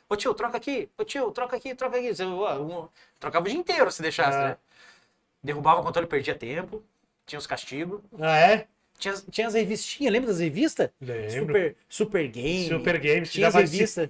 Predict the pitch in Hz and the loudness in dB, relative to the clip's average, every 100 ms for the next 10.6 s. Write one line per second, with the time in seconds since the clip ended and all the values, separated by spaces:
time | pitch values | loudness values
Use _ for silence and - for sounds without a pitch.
0 | - 190 180 220 202 208 196 185 156 147 | 0 0 4 6 6 8 6 6 4 4
1 | 170 165 165 220 - 151 139 185 - 180 | 0 -2 0 0 2 -2 0 -2 -2 0
2 | 294 392 392 359 285 247 208 208 175 - | 2 4 6 6 4 6 4 6 4 2
3 | 110 156 170 165 - - 180 208 233 220 | -4 0 0 0 4 6 10 8 8 4
4 | 339 311 202 185 185 196 202 185 160 185 | 4 2 2 4 6 6 6 6 10 10
5 | 196 247 285 240 214 208 180 208 - 202 | 8 2 2 2 4 4 6 6 6 4
6 | 294 247 196 170 165 220 160 262 254 208 | 6 6 2 0 -2 -2 0 2 0 0
7 | 165 143 143 156 165 156 160 214 285 180 | 0 0 0 0 0 2 2 0 -4 -4
8 | 160 160 156 220 302 - - 262 302 302 | -2 0 0 0 -4 -6 0 2 2 2
9 | 330 349 370 370 370 370 349 - 269 202 | 2 4 2 0 2 2 2 6 8 8
10 | 180 190 208 196 165 120 | 6 2 4 6 4 0